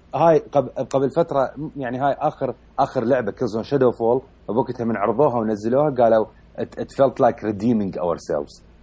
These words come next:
لأنه نزلناها بنفس الكواليتي اللي عرضناها. زين،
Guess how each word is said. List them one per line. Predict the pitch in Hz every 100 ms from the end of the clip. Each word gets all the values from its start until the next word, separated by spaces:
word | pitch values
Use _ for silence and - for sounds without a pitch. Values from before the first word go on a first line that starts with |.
| -
لأنه | 95 98 101
نزلناها | 98 92 101 101 92
بنفس | 90 98 -
الكواليتي | 85 87 82 -
اللي | 80 73
عرضناها. | 78 80 82 73 - - _ _ - - - _ _ _ - _ _ _ - -
زين، | 92 104 113